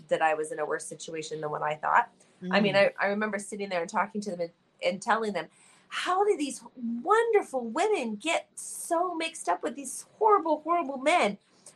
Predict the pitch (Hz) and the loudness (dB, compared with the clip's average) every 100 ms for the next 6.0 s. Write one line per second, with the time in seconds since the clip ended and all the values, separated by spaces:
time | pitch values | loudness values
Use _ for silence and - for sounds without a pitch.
0 | _ 208 415 - 294 - - 349 311 277 | _ 2 2 2 -8 -6 0 0 2 0
1 | 269 262 240 247 247 208 208 - 175 170 | 0 0 0 2 4 2 0 -16 -16 -14
2 | 165 151 156 277 277 262 277 247 233 _ | -16 -16 -4 0 4 2 2 -4 -10 _
3 | - 214 254 202 143 - - 202 - 254 | -10 -6 -4 -6 -10 -12 -10 -6 4 4
4 | 269 247 240 160 165 196 165 202 202 - | 4 0 -4 -4 -2 -2 -2 -6 -12 -12
5 | - _ _ _ 160 175 170 226 147 | -18 _ _ _ -8 -4 -2 -4 -6